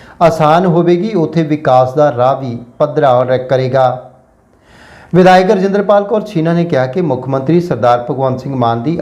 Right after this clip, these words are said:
ਅਗਵਾਈ ਵਾਲੀ ਪੰਜਾਬ ਸਰਕਾਰ ਸੂਬੇ ਵਿੱਚ ਵਿਕਾਸ ਕਾਰਜਾਂ ਲਈ ਗ੍ਰਾਂਟਾਂ ਜਾਰੀ ਕਰ ਰਹੀ ਹੈ ਤਾਂ ਜੋ ਪੰਜਾਬ ਵਿੱਚ ਮੁੱਢਲੀਆਂ ਸਹੂਲਤਾਂ ਪ੍ਰਦਾਨ ਕੀਤੀਆਂ ਜਾ ਸਕਣ।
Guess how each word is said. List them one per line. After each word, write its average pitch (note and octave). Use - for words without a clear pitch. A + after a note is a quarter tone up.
ਅਗਵਾਈ A#2+
ਵਾਲੀ C#3
ਪੰਜਾਬ A#2+
ਸਰਕਾਰ C#3
ਸੂਬੇ C3
ਵਿੱਚ C3
ਵਿਕਾਸ E3+
ਕਾਰਜਾਂ D3+
ਲਈ E3+
ਗ੍ਰਾਂਟਾਂ C3
ਜਾਰੀ B2+
ਕਰ C3
ਰਹੀ A#2+
ਹੈ F3
ਤਾਂ C3+
ਜੋ C3+
ਪੰਜਾਬ A#2+
ਵਿੱਚ C3
ਮੁੱਢਲੀਆਂ F3
ਸਹੂਲਤਾਂ C#3+
ਪ੍ਰਦਾਨ B2
ਕੀਤੀਆਂ D3
ਜਾ A#2+
ਸਕਣ। B2+